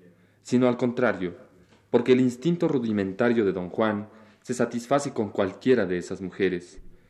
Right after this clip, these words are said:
con la princesa como con la pescadora, como ya nos cuenta con tanto énfasis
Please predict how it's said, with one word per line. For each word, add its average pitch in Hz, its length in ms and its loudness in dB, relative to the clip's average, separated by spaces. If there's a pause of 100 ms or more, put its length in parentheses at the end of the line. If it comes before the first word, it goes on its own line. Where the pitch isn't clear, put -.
(220)
con 107 120 2
la 104 120 4
princesa 113 640 0
como 98 180 -2
con 90 160 -4
la 87 100 -4
pescadora, 95 640 -2 (200)
como 90 180 -4
ya 95 140 0
nos 92 160 -4
cuenta 104 420 -2
con 87 160 -8
tanto 90 300 -2
énfasis 104 580 -6